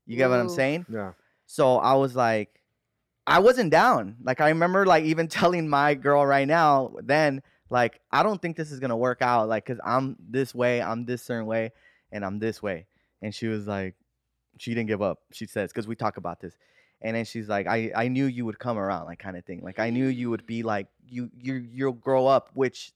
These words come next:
Speaker 1: that's what I think happened is I grew up. And now I want nothing but the best for her. I support her in everything that she does, which I kinda didn't do, you know? I, I
Speaker 2: Yeah.
Speaker 1: changed. I changed. I had to change. I had to become this person that I am now. And it's like, basically,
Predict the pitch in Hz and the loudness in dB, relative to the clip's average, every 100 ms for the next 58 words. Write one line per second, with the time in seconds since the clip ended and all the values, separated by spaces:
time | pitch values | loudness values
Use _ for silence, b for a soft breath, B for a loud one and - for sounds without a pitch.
0 | _ 147 143 - 123 107 120 104 110 107 | _ 2 4 2 -2 -2 -8 -6 -4 -4
1 | 101 104 95 101 101 120 113 104 95 - | -6 -10 -6 -6 -6 -8 -4 -4 -6 -8
2 | _ _ _ _ _ _ 113 110 120 127 | _ _ _ _ _ _ -4 2 4 4
3 | 123 117 117 120 120 127 123 - 117 110 | 4 2 0 0 -2 -2 -4 -2 -2 -2
4 | 127 123 110 98 - - 120 113 104 117 | -2 0 0 -4 -8 -6 -4 -2 -2 -4
5 | 120 120 110 113 107 110 113 113 104 - | -6 -8 -8 -8 -4 -2 -2 -4 -10 -12
6 | _ _ _ _ _ _ _ _ _ 127 | _ _ _ _ _ _ _ _ _ -8
7 | - 147 135 131 113 104 117 104 87 101 | -2 0 2 0 0 -2 -2 -4 -6 -4
8 | 107 113 98 113 120 123 - 147 139 117 | -2 -2 0 0 0 0 0 0 0 -2
9 | - 123 - - 147 143 104 139 160 - | -2 -2 -2 -2 -2 -2 -2 0 0 -2
10 | 123 117 101 90 _ b b 117 127 - | -10 -8 -8 -10 _ b b -4 -2 -6
11 | 131 135 131 117 - 135 131 135 110 110 | -8 -4 -4 -4 -6 -4 -4 -4 -4 -2
12 | 98 - 117 123 117 127 131 120 113 b | -2 -2 -2 0 0 0 0 0 -4 b
13 | b b b 113 113 117 117 110 - 123 | b b b -4 -4 -4 -4 -6 -4 -4
14 | - 123 - 123 120 117 113 | -4 -12 -12 -10 -8 -10 -12